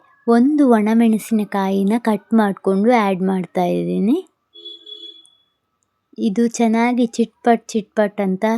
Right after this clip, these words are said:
ಸಿಡಿಬೇಕು. So ಇವಾಗ already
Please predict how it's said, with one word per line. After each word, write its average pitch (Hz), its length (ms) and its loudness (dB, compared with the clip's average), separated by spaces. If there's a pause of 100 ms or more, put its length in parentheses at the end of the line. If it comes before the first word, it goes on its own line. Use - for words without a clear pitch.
(160)
ಸಿಡಿಬೇಕು. 226 800 0 (440)
So 247 160 4
ಇವಾಗ 208 340 0 (220)
already 220 440 0